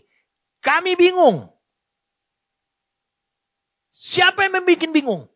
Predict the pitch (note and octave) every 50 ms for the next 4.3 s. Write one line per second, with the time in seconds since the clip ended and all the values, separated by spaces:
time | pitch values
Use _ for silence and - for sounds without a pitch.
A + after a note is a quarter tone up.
0 | _ _ _ _ _ _ _ _ _ _ _ _ _ _ _ _ _ _ _ _
1 | _ _ _ _ _ _ _ _ _ _ _ - B2+ C3+ C3 - B2+ A#2+ A#2+ C3
2 | D3 A#2+ - _ _ - - - C3 - C3 B2+ B2+ A2 A2 A2+ A2+ G#2+ G2+ G2
3 | F#2+ _ _ _ _ _ _ _ _ _ _ - - E4 F4+ G4+ G4 G4+ G#4 G#4
4 | G#4 F#4+ D4+ G#3+ D#3 A2+